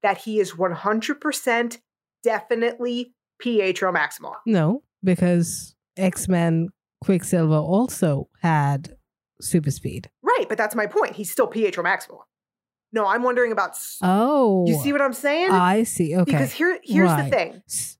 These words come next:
Speaker 1: So, as far as shapeshifters go, so there had been theories. I did not think this, so you could just shut your face right now. But other people on the internet thought that Loki was actually Quicksilver. He can shapeshift,
Speaker 2: <laughs>
Speaker 1: yes,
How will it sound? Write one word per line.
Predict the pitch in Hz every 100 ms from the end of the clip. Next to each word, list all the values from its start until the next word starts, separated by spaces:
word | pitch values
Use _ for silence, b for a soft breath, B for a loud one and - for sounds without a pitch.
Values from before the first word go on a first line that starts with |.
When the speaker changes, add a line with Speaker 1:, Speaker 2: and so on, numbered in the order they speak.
| _
Speaker 1:
So, | - - 269 247 247 214 _ _ _ _ _
as | 254 247
far | - 277 359
as | 403
shapeshifters | - 277 277 247 196 - 180 175
go, | - - - _ _ _ _ -
so | 262 220 220 190
there | 254 311
had | 349 233
been | 240 240
theories. | 240 226 202 190 185 185 - - -
I | 214
did | 214 226
not | 233 -
think | 202 185
this, | 190 180 - -
so | - 190
you | 175 208
could | 202 208
just | 220
shut | 214 202
your | 180
face | 190 180
right | 202 196
now. | 180 165 B B -
But | 208
other | 233 320
people | 330 330 339 330 302 _ -
on | 294
the | 330
internet | 311 262 247 247 - - _ _
thought | 214 220 214
that | 233 208
Loki | 196 196 190 202
was | 180 180 175 156 - _ _ -
actually | 175 - 185 175 165 160 _
Quicksilver. | - 175 - 160 - - _ _ _ _ _ _ _ _ -
He | 311
can | 415
shapeshift, | 339 - 415 415 - 208 -
Speaker 2:
<laughs> | -
Speaker 1:
yes, | 277 202 - - - -